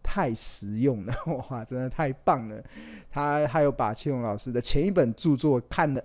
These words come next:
N 遍哦，看了 N 遍，就几乎把，基本把那书都快翻烂了。他真的发现里面真的处处是黄金，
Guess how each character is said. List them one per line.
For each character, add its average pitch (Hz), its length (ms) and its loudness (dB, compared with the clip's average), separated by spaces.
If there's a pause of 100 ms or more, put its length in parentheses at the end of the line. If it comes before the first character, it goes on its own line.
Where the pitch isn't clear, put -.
N 208 340 6
遍 151 260 2
哦， 107 160 -6
看 135 240 -4
了 120 140 -4
N 131 300 -2
遍， 120 200 -2
就 131 140 -4
几 147 180 -2
乎 160 80 6
把， 139 120 -2
基 - 240 -4
本 139 180 0
把 110 140 -4
那 131 120 0
书 - 240 -6
都 143 80 4
快 135 200 0
翻 139 320 -4
烂 147 180 2 (100)
了。 78 80 -12 (520)
他 117 260 -6
真 143 180 -2
的 123 160 0
发 123 220 -8
现 131 180 -2
里 107 60 -4
面 117 300 -2
真 151 200 2
的 131 140 4
处 147 320 0
处 127 220 -2
是 - 180 -4
黄 101 300 -4
金， 110 280 -6